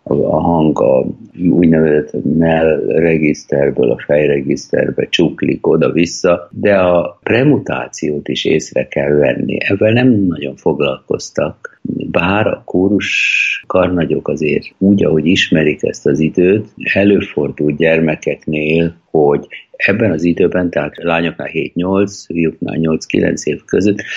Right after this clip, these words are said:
hogy beszűkül a hangterjedelem, és a hang dinamikája, ereje is valamelyest szűkül. De mégis erre rá kellett mutatni,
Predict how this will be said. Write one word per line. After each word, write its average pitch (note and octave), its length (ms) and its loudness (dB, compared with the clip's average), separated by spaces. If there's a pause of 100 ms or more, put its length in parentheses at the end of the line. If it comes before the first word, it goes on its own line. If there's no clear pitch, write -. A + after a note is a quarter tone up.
(240)
hogy E2 180 -4
beszűkül F2 920 -2
a - 100 -16
hangterjedelem, E2 1200 0 (120)
és E2 580 0 (280)
a E2+ 220 -2
hang F2+ 640 -2 (340)
dinamikája, E2+ 1300 0
ereje C#2+ 460 0
is - 260 -4
valamelyest - 920 -4
szűkül. - 560 0 (220)
De G#2 220 2
mégis A#2+ 760 0
erre A2 340 0
rá A#2 240 0
kellett F2+ 360 -4
mutatni, G2+ 680 -4